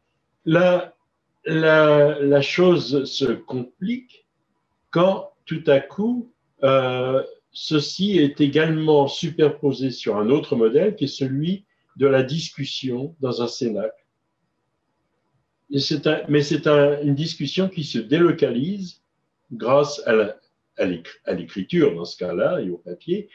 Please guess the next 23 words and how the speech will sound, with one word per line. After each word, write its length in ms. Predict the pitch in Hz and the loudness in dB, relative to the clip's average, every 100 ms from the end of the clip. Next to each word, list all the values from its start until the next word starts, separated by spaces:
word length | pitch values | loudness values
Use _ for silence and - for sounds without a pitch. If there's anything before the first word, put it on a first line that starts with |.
| - | -6
mais 100 | 123 | 0
aussi 220 | 123 117 175 | 2 2 2
à 60 | |
la 120 | 143 | 4
multiplication 840 | 117 139 170 147 139 135 120 - 127 | 2 2 -2 -2 0 0 -2 -2 -4
des 220 | 113 101 | -4 -4
exemplaires 640 | 104 92 92 - 131 156 160 _ _ | -6 -4 -6 -2 0 0 -6 _ _
de 80 | 120 | 0
l'imprimerie. 640 | 117 113 - 110 101 95 _ _ _ _ | 0 0 -4 -8 -8 -10 _ _ _ _
Donc, 180 | 117 120 _ | -4 -4 _
par 260 | 175 175 | 0 0
le 200 | 160 156 | 2 2
truchement 500 | 147 175 170 - 151 | 2 -4 -4 0 4
à 60 | 143 | 6
la 100 | 143 | 4
fois 160 | 143 143 | 2 0
de 40 | |
l'écriture 500 | 131 127 131 131 123 | 0 -8 -10 -4 -2
et 40 | |
de 60 | 107 | 0
l'imprimerie, 680 | 107 107 104 98 123 175 196 _ _ | -2 -2 -8 -6 -6 -8 -12 _ _
le 120 | 123 | -6
cénacle 800 | 123 - 170 160 156 147 143 - | -4 0 0 2 4 4 2 -10